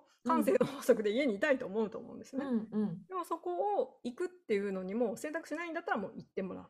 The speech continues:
Speaker 2: て、
Speaker 1: うん。
Speaker 2: 終わりに最後どういう態度を取るかっていうのが
Speaker 1: うん。
Speaker 2: すごく大事なんじゃないでしょうかっていう二
Speaker 1: うん。
Speaker 2: 人の回答になりました。
Speaker 1: そうですね。
Speaker 2: はい。
Speaker 1: あと、まあ、もう一個考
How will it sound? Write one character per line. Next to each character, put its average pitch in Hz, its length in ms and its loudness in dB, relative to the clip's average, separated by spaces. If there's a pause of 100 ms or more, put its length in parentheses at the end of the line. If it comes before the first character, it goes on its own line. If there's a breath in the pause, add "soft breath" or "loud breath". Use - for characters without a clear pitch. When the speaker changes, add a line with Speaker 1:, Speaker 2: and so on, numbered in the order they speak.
(160)
Speaker 2:
て、 415 220 0
Speaker 1:
う 233 60 4
ん。 - 20 8
Speaker 2:
終 226 60 10
わ 339 140 4
り 359 160 -4
に 370 340 -4 (320)
最 233 180 6
後 269 140 0
ど 254 140 6
う 220 60 4
い 208 60 0
う 190 40 -2
態 202 200 -2
度 185 80 -6
を 185 40 -6
取 208 120 -6
る 196 60 -6
か 339 100 0
っ 349 100 -12
て - 80 -2
い 269 40 4
う 277 60 4
の 285 100 0
が 349 100 2
Speaker 1:
う - 60 4
ん。 - 220 -6
Speaker 2:
す - 100 0
ご 214 60 8
く 202 60 0
大 190 160 0
事 202 60 -2
な 208 80 0
ん 202 60 -2
じ 190 60 -4
ゃ 190 40 -2
な 202 80 0
い 196 60 -2
で 185 60 -4
し - 100 -2
ょ 226 40 4
う 220 40 2
か 349 100 -4
っ - 160 -10
て - 80 -2
い 349 60 4
う 339 40 4
二 269 80 0
Speaker 1:
う - 40 2
ん。 208 60 0
Speaker 2:
人 202 100 -2
の 190 60 -6
回 190 160 -6
答 - 100 -8
に 180 60 -8
な - 60 -8
り 247 60 -10
ま 233 80 -8
し - 100 -10
た。 - 140 -6 (240)
Speaker 1:
そ 233 160 6
う - 20 8
で 277 80 6
す - 120 0
ね。 165 80 2
Speaker 2:
は 165 60 -2
い。 - 100 -8
Speaker 1:
あ - 60 0
と、 - 80 0
ま 370 80 2
あ、 359 40 0
も 330 120 -6
う 381 60 -2
一 403 100 -8
個 - 100 -20
考 - 120 -16